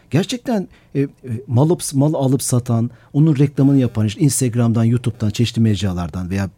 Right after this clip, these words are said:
çeşitli platformlardan veya bütün iletişimini, e, e, e, böyle bir işte çalışıyorsa buradan, yani bu insanların o hani eşiğini, eşiği anlattınız biraz önce ama bunu çok şey koymak lazım. Yani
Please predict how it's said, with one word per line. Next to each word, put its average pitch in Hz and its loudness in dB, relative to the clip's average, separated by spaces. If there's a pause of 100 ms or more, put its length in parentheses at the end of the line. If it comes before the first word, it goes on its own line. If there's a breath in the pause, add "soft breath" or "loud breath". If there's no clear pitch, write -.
çeşitli 113 -4
platformlardan 90 -6 (520 loud breath)
veya 170 0
bütün 156 -2
iletişimini, 165 -2 (380 soft breath)
e, 120 -2
e, 120 0 (240)
e, - -14 (580)
böyle 123 2
bir 139 0
işte 127 -2
çalışıyorsa 127 -2
buradan, 127 2 (300 soft breath)
yani 85 -8
bu 143 0
insanların 151 2
o 139 0
hani 135 2 (460 soft breath)
eşiğini, 185 -2 (580 soft breath)
eşiği 151 0
anlattınız 147 2
biraz 147 0
önce 208 -2
ama 139 2
bunu 165 -2
çok 214 -2 (420)
şey 170 0
koymak 101 -2
lazım. 76 -10 (380 loud breath)
Yani 78 -8